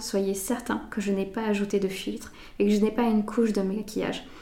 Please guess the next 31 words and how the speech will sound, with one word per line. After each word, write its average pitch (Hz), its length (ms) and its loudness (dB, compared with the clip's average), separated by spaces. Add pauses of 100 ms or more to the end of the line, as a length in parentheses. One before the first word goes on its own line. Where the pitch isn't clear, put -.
(160)
J'ai 202 140 2
peut-être 208 400 4
uniquement 233 720 6
du 202 200 0
fard 202 240 0
à 196 60 4
joues, 208 240 4 (120)
mais 190 180 0
pas 196 240 -2
de 190 500 -2
fond - 240 0
de 196 100 4
teint, 185 320 -2
de 190 140 0
poudre, 196 320 -2 (160)
et 208 80 -6
cetera. 190 380 -8 (300)
Je 226 120 8
veux 226 100 8
être 269 160 6
la 214 100 4
plus - 220 2
transparente 220 540 0
avec 196 180 2
vous, 247 200 2 (220)
telle 233 200 4
que 233 100 2
je 208 140 4
suis 233 260 2
au 208 120 0
naturel. 196 440 -2